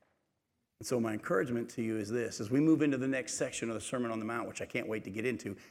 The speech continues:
as he starts moving away from pointing out all of our guilt to now pointing us to how to get closer and how to receive more of the power of God, which will be a lot more fun, really, isn't it? You know? It's only so much fun to go to the doctor and have him point out all the things that are wrong with you.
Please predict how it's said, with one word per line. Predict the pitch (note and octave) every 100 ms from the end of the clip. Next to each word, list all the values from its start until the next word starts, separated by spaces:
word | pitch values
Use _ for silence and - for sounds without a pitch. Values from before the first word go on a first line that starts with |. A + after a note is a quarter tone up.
| _
as | B2+
he | A#2+
starts | - D3 C3+ - - - -
moving | D3+ D3+
away | D3 D#3
from | D3 D3 B2+
pointing | E3+ D#3 D3
out | C#3
all | C3+ C3 B2+
of |
our | B2+
guilt | A2 C#3+ B2 - - _ _ _ _ _ _ _ -
to |
now | B2 B2+ C3
pointing | A#2+ D3 C3+ B2+
us | -
to | A2+
how | C#3 B2+
to | A#2
get | A2 B2+
closer | - C3 C3 - A2
and | G2
how | C3+
to | A#2
receive | G#2 A2+ A#2 - D3+ C3+ G2+
more | A2 B2
of | A#2
the |
power | A2 B2+ A#2 G#2
of | A2
God, | A#2+ A2 A2
which | - - -
will | B2+ B2
be |
a | A#2+
lot | A#2+
more | B2 A2
fun, | B2+ A#2
really, | G2+ A#2
isn't | A#2
it? | - - - _ _
You | A#2 A#2
know? | B2+ C3 - - _ _ _ _ _
It's | - - A2 A#2 C3 E3
only | E3+
so | D#3 E3
much | D3
fun | - D3+ C#3+
to |
go | C#3+
to | C#3+
the | C3+
doctor | C#3+ C#3+ -
and |
have | C3+
him | B2+ A#2+
point | C#3 C3
out | B2
all | C3
the | B2+
things | - B2
that | A#2+
are | A#2+
wrong | A#2+ B2+
with | A2+ F#2+
you. | G2